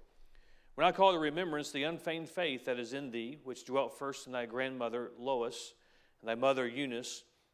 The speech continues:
and I am persuaded that in thee also. Wherefore I put thee in remembrance that thou stir up the gift of God, which is in thee by the putting on of my hands. Then verse seven is our text verse this morning. For God hath not given us the spirit of fear,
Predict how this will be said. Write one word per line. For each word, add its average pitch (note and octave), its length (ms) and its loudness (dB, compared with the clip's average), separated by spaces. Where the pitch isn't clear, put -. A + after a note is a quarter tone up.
and A#2+ 80 -8
I C3+ 100 2
am C3 80 -2
persuaded B2+ 680 -2
that A#2+ 140 4
in A#2+ 140 -4
thee C3 200 -2
also. A#2+ 500 -2
Wherefore C#3 520 4
I B2 100 6
put D3 300 -2
thee B2+ 240 -2
in B2 140 -6
remembrance A#2+ 640 -4
that G#2+ 160 -10
thou B2+ 200 6
stir B2+ 380 -4
up B2 120 -4
the A#2 100 -8
gift C3 300 -6
of C#3+ 140 -12
God, A2 360 -2
which A#2+ 160 -8
is A#2 180 -6
in E3 200 -2
thee B2 200 -2
by A#2 160 2
the A#2 80 -2
putting B2 320 -8
on B2+ 200 -4
of A2 80 -8
my A2+ 180 -4
hands. A#2 640 -12
Then A#2 160 -6
verse B2 260 -2
seven B2 300 -2
is A2 100 -8
our G#2+ 80 -4
text - 380 -8
verse A#2 260 -8
this - 200 -14
morning. A2+ 360 -6
For G#2+ 80 -14
God C#3+ 300 8
hath C3+ 140 -2
not C3+ 220 2
given D3+ 260 0
us C3 200 -4
the A#2+ 80 -12
spirit - 420 -8
of A2+ 60 -10
fear, B2 500 -6